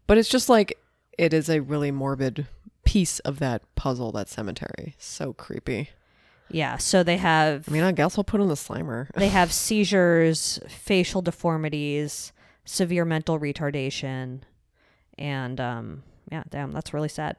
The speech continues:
Speaker 2: But it's not surprising when it's, like, everyone there is their cousin and they're marrying each other. Like, in the documentary, uh, one of the women said that they had married her, she married her first cousin.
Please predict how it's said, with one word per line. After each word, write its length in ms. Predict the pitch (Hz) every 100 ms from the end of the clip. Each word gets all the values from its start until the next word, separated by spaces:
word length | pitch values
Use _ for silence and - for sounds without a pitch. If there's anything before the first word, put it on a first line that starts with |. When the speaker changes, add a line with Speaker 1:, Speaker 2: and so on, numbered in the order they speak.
| -
Speaker 2:
But 160 | 147 -
it's 180 | 156
not 180 | 175 175
surprising 500 | - 156 151 147 131
when 320 | 135 131 131 - _ _ -
it's, 220 | 151 -
like, 300 | 139 135 - _ _ _ _ _
everyone 420 | - 156 151 147 143
there 200 | 135 135
is 100 | 139
their 100 | 147
cousin 520 | - 151 156 - -
and 140 | 131 147
they're 120 | 147
marrying 540 | 143 139 143 131 135 -
each 220 | - -
other. 100 | -
Like, 140 | 156 151 - - _
in 120 | - 226
the 80 |
documentary, 600 | 196 196 196 170 214 370 196
uh, 100 | 160
one 260 | 156 165
of 100 | 156
the 80 | 165
women 360 | 156 208 277 196
said 220 | - 139
that 120 | 139
they 100 | 147
had 100 | 143
married 340 | 143 156 170 135
her, 100 | 135
she 320 | - - 160
married 300 | 143 170 160
her 100 | 135
first 260 | - - -
cousin. 280 | 165 185